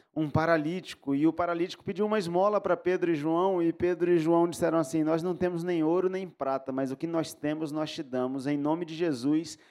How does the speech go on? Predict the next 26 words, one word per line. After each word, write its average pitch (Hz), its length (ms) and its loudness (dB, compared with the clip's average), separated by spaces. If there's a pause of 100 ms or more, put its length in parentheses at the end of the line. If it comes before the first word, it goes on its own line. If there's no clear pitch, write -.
(200)
levanta 165 840 4 (300)
e 190 160 8
anda." 123 540 2 (340)
E 143 100 2
o 147 60 4
cara 160 240 -4
deu 170 160 4
um 170 100 -2
pulo 175 540 2 (340)
e 151 60 4
foi 156 220 0
curado 131 720 0 (120)
daquela 131 420 -6
paralisia 131 640 -2
que 135 100 -2
ele 131 160 0
tinha 143 240 -4
desde 151 380 -2
que 151 100 -6
havia 147 240 0
nascido. 147 560 -2 (480)
E 240 140 2
no 247 140 2
domingo 240 360 0
passado 208 680 0
nós 196 480 2